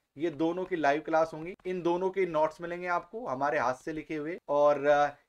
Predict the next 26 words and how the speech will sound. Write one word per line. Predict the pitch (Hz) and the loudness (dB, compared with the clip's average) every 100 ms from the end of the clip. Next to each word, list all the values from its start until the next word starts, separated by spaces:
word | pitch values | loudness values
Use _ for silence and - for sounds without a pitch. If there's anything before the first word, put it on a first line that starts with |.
| - | -10
इसके | 165 - | -6 0
अलावा | 180 170 170 | 4 6 6
मॉक | 160 147 156 - | 4 2 0 2
टेस्ट | 170 180 - _ _ | 0 0 -4 _ _
और | 139 135 135 135 139 139 - | -2 0 0 0 -4 -6 -8
सारी | - 170 180 | 2 4 4
चीजें | 190 170 151 | 0 -2 0
आपको | 139 165 | 0 -2
टेस्ट | - 139 | -2 -2
सीरीज | - 131 131 | -2 -10 -8
वगैरह | 120 123 | -6 -6
देख। | 107 - | -6 -6
ओके | 147 196 | 0 6
गाइस, | 220 220 - | 6 6 4
thank | 160 190 | 6 6
you | 214 | 8
so | 214 226 | 8 10
much। | 254 - - _ - | 6 2 -20 _ 4
लॉ | 151 | 6
के | - | 8
इलेवन | 214 202 196 | 4 2 2
कोड | 196 185 180 | 4 4 6
आपको | 175 185 | 6 4
यहाँ | 135 127 | 2 4
लगाकर | 156 143 139 139 | 4 4 2 0
अप्लाई | 127 139 | 0 2